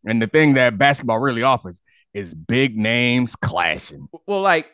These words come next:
Speaker 2: I agree with you in large part on the big names, but I don't even need the names to be big necessarily. 'Cause, like, I would make the argument that including my guy Jokic, the Nuggets don't have a guy that would pass the test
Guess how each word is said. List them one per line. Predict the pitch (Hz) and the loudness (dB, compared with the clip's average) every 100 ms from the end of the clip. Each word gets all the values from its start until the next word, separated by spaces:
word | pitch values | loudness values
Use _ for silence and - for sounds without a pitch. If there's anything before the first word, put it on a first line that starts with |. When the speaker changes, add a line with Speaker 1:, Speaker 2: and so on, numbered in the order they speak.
| _ - | _ -2
Speaker 2:
I | 175 165 | 0 0
agree | 135 139 214 240 | -4 -4 -2 -2
with | 214 170 | -6 -6
you | 175 | -6
in | 131 123 113 | -4 -6 -4
large | 120 127 120 - | -2 -2 -2 -6
part | 113 104 | -6 -4
on | 98 92 | -6 -8
the | |
big | 87 95 82 | -10 -10 -10
names, | 85 80 76 73 76 _ _ | -10 -10 -12 -16 -20 _ _
but | 92 - | -10 -6
I | 127 160 | -2 0
don't | 170 147 | 0 -2
even | 135 110 107 | -4 -8 -8
need | 113 110 | -8 -8
the | 90 | -10
names | 92 101 90 90 | -10 -8 -10 -14
to | |
be | 82 82 | -14 -14
big | 80 90 80 73 | -12 -12 -10 -12
necessarily. | 69 67 67 - 65 58 | -16 -16 -16 -12 -12 -10
'Cause, | - 123 | -8 -2
like, | 131 123 143 | -2 -2 -2
I | 170 | 0
would | 170 | -2
make | 143 135 - | -4 -6 -6
the | - | -4
argument | 127 135 107 101 92 85 - _ _ _ | -2 -2 -4 -8 -8 -10 -14 _ _ _
that | 101 117 107 92 _ _ | -4 -2 0 -4 _ _
including | 131 131 - - 147 190 175 139 113 107 - | -6 -6 -8 -10 -4 -4 -2 -4 -4 -8 -8
my | 120 123 | -4 -4
guy | 110 117 101 | -2 -2 -2
Jokic, | 104 135 110 87 78 - _ _ - | -2 -2 -4 -10 -14 -20 _ _ -12
the | 101 120 | -6 -4
Nuggets | 113 151 123 113 - | 0 0 0 -4 -4
don't | 113 101 | -6 -2
have | 107 98 | -4 -4
a | |
guy | 92 101 92 | -6 -6 -4
that | 90 82 | -6 -8
would | 80 | -8
pass | - 87 80 | -6 -6 -8
the | 76 | -14
test | - 80 65 - - | -12 -10 -10 -16 -20